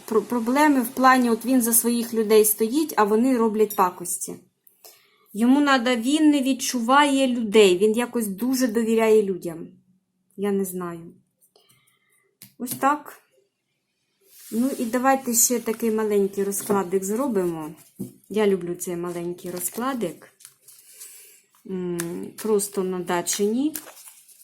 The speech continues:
Бачите, ми з вами заглянули, що буде фінансовий скандал від ближайшої до нього особи.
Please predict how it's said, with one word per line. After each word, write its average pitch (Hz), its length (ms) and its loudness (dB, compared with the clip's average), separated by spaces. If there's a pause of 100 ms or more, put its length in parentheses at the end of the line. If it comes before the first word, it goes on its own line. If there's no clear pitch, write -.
(1200)
Бачите, 185 500 -4
ми 180 140 -4
з 170 60 -8
вами 175 300 -4
заглянули, 185 600 -4
що - 160 -10
буде 170 300 -8
фінансовий 170 680 -8
скандал 247 520 -2
від 196 240 -2
ближайшої 175 800 -2
до 170 80 -8
нього 165 640 -12
особи. 202 520 -4